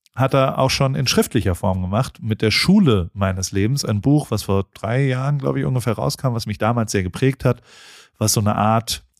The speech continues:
Zusammenfassung der Essenz dieser jeweiligen Gespräche des Podcasts Hotel Matze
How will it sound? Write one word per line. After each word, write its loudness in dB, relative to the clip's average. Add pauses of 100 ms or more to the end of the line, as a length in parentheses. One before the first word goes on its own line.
(120)
Zusammenfassung 0
der -2
Essenz 2 (200)
dieser 4
jeweiligen 2
Gespräche 0
des -2
Podcasts -2
Hotel 0
Matze 0